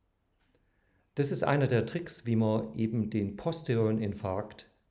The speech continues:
erkennen kann. Und meist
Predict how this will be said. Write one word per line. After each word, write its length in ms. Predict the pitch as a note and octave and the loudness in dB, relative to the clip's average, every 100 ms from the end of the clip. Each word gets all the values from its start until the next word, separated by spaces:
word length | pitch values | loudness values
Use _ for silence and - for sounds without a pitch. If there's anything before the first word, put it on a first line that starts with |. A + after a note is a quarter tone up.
| - | -12
erkennen 520 | F#2 - F#2+ E2+ F2 | -10 -6 -4 -6 -6
kann. 380 | A#2 E3 - - _ _ _ _ _ _ _ _ _ | -4 -4 -6 -14 _ _ _ _ _ _ _ _ _
Und 500 | A#2+ A2+ A2+ A2 - | 2 4 2 0 -6
meist 680 | G#2 G#2 G#2+ F3 A3 - | -2 2 2 0 -2 -6